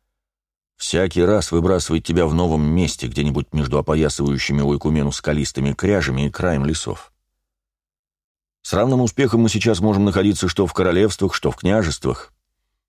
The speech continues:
Эта шутка Единого очень сильно осложняет нам жизнь. Неудивительно, что мы так и не смогли найти следов Вечного Хо, когда тот перескочил сюда с суши транзитом через воду по нашей сквозной дороге.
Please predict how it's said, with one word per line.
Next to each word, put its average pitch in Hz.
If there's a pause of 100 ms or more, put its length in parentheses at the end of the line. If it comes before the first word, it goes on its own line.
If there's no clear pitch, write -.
(440)
Эта 80
шутка 73
Единого 76
очень 78
сильно 78
осложняет 82
нам 85
жизнь. 60 (1400)
Неудивительно, 139
что 120
мы 113
так 110
и 110
не 113
смогли 98
найти 92
следов 87
Вечного 82
Хо, 95
когда 69
тот -
перескочил 71
сюда 65
с -
суши -
транзитом 73
через 71
воду 73
по 71
нашей 76
сквозной 76
дороге. 71